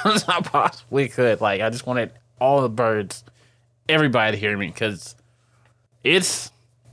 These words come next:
I haven't been this hype in a while for a, like, it's a good war story. Like, it's, it's like, I realized, this anime has helped me realize that every mech anime <laughs> is also a war anime.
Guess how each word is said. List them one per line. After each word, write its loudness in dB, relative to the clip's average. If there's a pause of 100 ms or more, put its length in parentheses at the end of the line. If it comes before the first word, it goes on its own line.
I 2
haven't 4
been 4
this 0
hype 0 (520)
in 0
a 2
while 0
for 0 (560)
a, -4 (160)
like, -2
it's -2
a 2
good 4
war 2
story. -6
Like, -8
it's, -6 (500)
it's 2
like, 2
I 2
realized, 2 (240)
this 2
anime 2
has 4
helped 4
me 2
realize 4
that 0
every 2
mech -2
anime 0
<laughs> 2
is 0
also 2
a 2
war 2
anime. -2